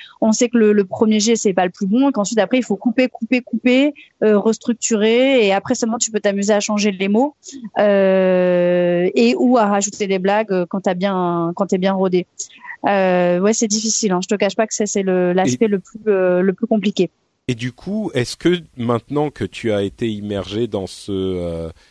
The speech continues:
Speaker 2: dans cet univers, est-ce que quand tu vois d'autres jeux, tu te dis : « Ah ouais, non, mais là, effectivement, je suis sûr qu'ils
Speaker 1: Ouais.
Speaker 2: ont eu, euh, tel ou tel problème ? »
Speaker 1: Alors déjà,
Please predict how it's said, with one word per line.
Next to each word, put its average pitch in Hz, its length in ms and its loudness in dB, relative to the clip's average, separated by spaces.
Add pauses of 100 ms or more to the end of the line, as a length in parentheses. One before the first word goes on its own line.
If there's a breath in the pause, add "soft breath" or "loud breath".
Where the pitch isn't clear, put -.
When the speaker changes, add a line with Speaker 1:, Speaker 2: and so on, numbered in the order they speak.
(560 soft breath)
Speaker 2:
dans 104 120 0
cet - 260 -6
univers, 113 580 0
est-ce - 160 -8
que 135 120 -4
quand 127 180 -2
tu - 160 -8
vois 127 260 2
d'autres 123 280 0
jeux, 139 260 0
tu 123 160 -10
te 110 60 -16
dis : « 131 180 -6
Ah 110 100 -2
ouais, 117 160 2
non, 107 140 -4
mais 95 140 -6
là, 104 120 -2
effectivement, 104 600 -6
je - 60 -10
suis 104 100 -10
sûr 120 260 -4
qu'ils 107 240 -6
Speaker 1:
Ouais. 110 100 2
Speaker 2:
ont 101 120 -2
eu, 104 280 -2
euh, 87 280 -2
tel 98 240 -2
ou 95 80 -8
tel 95 200 -4
problème ? » 101 280 0
Speaker 1:
Alors 220 100 4
déjà, 285 320 2